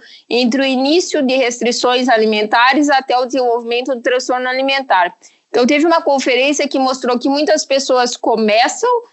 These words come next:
é, realmente evitando o consumo de carboidratos, na sequência elas evitam o consumo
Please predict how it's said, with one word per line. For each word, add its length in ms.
é, 560
realmente 640
evitando 840
o 80
consumo 520
de 140
carboidratos, 1080
na 180
sequência 560
elas 240
evitam 520
o 40
consumo 720